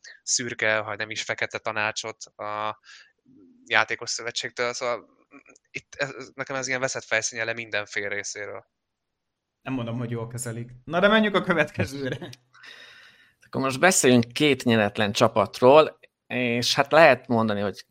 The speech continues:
Speaker 3: két forduló után talán még korai bármit levonni, de ez a két gárda a szezon előtti célkitűzéseivel már, már egyre inkább nincs köszönő viszonyban. Talán most sokkal távolabb vannak, mint két hete.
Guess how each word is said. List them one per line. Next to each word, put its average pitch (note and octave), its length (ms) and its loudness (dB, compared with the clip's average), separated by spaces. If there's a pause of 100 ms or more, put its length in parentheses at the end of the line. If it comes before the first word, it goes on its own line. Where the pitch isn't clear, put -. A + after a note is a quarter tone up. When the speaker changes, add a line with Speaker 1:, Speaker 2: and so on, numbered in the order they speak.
(140)
Speaker 3:
két A2+ 240 -2
forduló G#2+ 340 -4
után G#2 280 -8
talán G2 240 -2
még G2 180 -10
korai G2 280 -4
bármit G2+ 400 -4
levonni, G2+ 340 0
de G#2 200 2
ez A2+ 120 -2
a A2+ 100 -10
két C#3+ 220 0
gárda A2 380 2
a G#2+ 60 0
szezon C3 280 0
előtti G#2+ 260 -4
célkitűzéseivel G#2+ 1500 0
már, A#2 460 2 (640)
már A2+ 320 -4
egyre C3+ 380 0
inkább G#2+ 320 -2
nincs G#2 200 -8
köszönő G2 360 -8
viszonyban. G2+ 540 -6
Talán B2+ 220 2
most A2+ 140 -2
sokkal A#2+ 320 -2
távolabb G2 400 -2
vannak, G2 280 -8
mint F#2 160 -10
két A2 260 -4
hete. - 360 -12